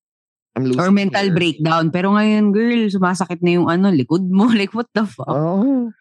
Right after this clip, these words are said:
Speaker 1: Right now, yun yung problem ko now. Uh, I'm, ang dami kong falling hair because of stress. Ang lala ng balakubak ko because of stress. So, I mean, um, kaya pa naman eh, pero may medical intervention. <laughs> Need na ng medical intervention afterwards.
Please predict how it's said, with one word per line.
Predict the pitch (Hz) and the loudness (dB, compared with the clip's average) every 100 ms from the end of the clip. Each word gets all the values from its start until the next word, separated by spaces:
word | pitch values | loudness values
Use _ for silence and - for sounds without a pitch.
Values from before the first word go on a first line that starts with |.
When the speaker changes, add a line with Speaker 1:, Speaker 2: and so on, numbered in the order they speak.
| _ _ _ | _ _ _
Speaker 1:
Right | 196 339 339 | -2 -2 0
now, | |
yun | 311 294 | -2 -2
yung | 269 - | -2 -2
problem | 170 175 160 160 | 0 0 -4 -4
ko | |
now. | 139 101 92 - | -4 -2 -4 -4
Uh, | 123 120 113 104 - | -4 -2 -4 -4 -6
I'm, | 113 127 123 | -4 -4 -6
ang | 135 | -4
dami | 135 139 | -4 -4
kong | 135 | -8
falling | - - 107 104 | -10 -4 -4 -2
hair | 117 98 | -4 -4
because | 92 85 - | -6 -8 -12
of | 85 | -14
stress. | - - - - | -18 -16 -14 -14
Ang | - 104 104 101 95 98 | -14 -14 -14 -12 -8 -4
lala | 95 92 90 | -2 -2 -4
ng | 90 | -4
balakubak | 90 - 87 87 - | -4 -6 -10 -10 -12
ko | - 76 | -10 -8
because | - - - | -8 -10 -12
of | - | -14
stress. | - - 55 - - _ _ _ _ _ _ _ _ _ _ - | -16 -14 -14 -14 -18 _ _ _ _ _ _ _ _ _ _ -10
So, | 117 107 95 85 _ _ _ _ _ _ _ 107 | -4 -2 -2 -4 _ _ _ _ _ _ _ -4
I | |
mean, | 107 87 92 - - | -2 -2 -6 -12 -6
um, | 113 110 107 101 98 98 101 113 | -4 -4 -4 -8 -10 -12 -14 -12
kaya | - 202 247 | -4 -4 -2
pa | 208 | -4
naman | 190 165 131 | -2 -2 -2
eh, | 101 107 | -4 -4
pero | 135 143 | -2 -2
may | 143 | -4
medical | 143 139 139 147 | -4 -2 -2 -2
intervention. | 135 117 113 113 101 104 - - 208 156 233 - | -2 -4 -2 -2 -2 -2 -4 -2 -2 0 -2 -2
<laughs> | 180 - - 185 | -4 -8 -8 -2
Need | 196 190 | -2 0
na | 185 180 | -2 0
ng | |
medical | 170 156 143 139 | 0 -2 -2 -2
intervention | 123 120 117 113 104 101 110 101 | -2 -2 -4 -2 -2 -4 -4 -6
afterwards. | 90 90 - 95 90 85 85 92 120 - | -4 -6 -4 -2 -2 -4 -6 -10 -16 -18